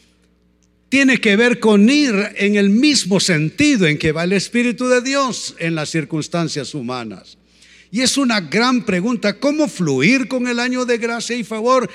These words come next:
Y para ir respondiéndote, tengo que advertirte algo aún antes de quitar el título del mensaje.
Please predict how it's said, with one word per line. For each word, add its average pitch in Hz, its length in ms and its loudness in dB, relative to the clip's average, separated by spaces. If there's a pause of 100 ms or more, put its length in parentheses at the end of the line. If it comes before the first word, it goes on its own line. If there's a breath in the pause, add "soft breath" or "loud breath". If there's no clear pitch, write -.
(200 loud breath)
Y 254 440 -2
para 240 440 -4
ir 294 160 -4
respondiéndote, 233 1400 -2 (640 soft breath)
tengo 277 280 -2
que 214 80 0
advertirte 190 580 0
algo 208 380 0
aún 240 320 -2
antes 233 320 -2
de 156 100 -2
quitar 143 380 -6
el 127 160 -6
título 123 460 -6
del 123 140 -8
mensaje. 101 680 -14